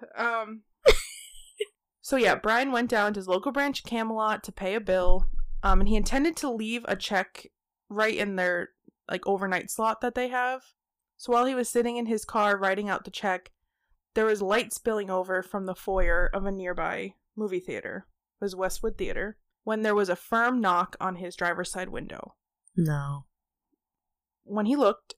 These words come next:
Speaker 1: there were two children who stood there, boys between the ages of nine and twelve years old. He described one as having olive skin and curly brown hair, and one as having really fair, pale white skin with red hair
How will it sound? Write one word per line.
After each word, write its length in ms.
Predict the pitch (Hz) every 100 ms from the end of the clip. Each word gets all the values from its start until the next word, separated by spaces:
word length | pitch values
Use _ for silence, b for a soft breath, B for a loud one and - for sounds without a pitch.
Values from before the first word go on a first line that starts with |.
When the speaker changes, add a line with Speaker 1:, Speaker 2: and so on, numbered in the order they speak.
| -
Speaker 1:
there 140 | 196
were 80 | 185
two 280 | 185 - 247
children 520 | - 226 202 196 190
who 100 | 196
stood 300 | - 185 180
there, 340 | 160 170 196 _ -
boys 340 | 202 233 240
between 340 | - 233 233 208
the 140 | 190
ages 380 | 185 180 185 180
of 120 | 175
nine 440 | 175 175 175 175
and 120 | 175 180
twelve 240 | 180 185
years 200 | 185 -
old. 260 | - - - _ _ _ _
He 200 | - 220
described 800 | 208 - - 202 190 180 180 - _ _ -
one 400 | 208 214 240 254
as 260 | 208 208
having 580 | 208 208 196 196 190 190 - _ -
olive 420 | 202 202 226 254 247
skin 460 | - 262 262 269
and 160 | 220 226
curly 320 | - 208 220
brown 240 | 226 226
hair, 380 | 214 226 254 302 _ _ _ _ _ -
and 160 | 208 208
one 160 | 208
as 140 | 214 208
having 380 | 220 196 202 190
really 280 | 196 196
fair, 680 | 208 - 196 190 180 185 208 _ _ _ -
pale 340 | 202 180 180
white 280 | - - -
skin 400 | - 180 175 -
with 200 | - 190
red 240 | 185 185 180
hair 340 | - -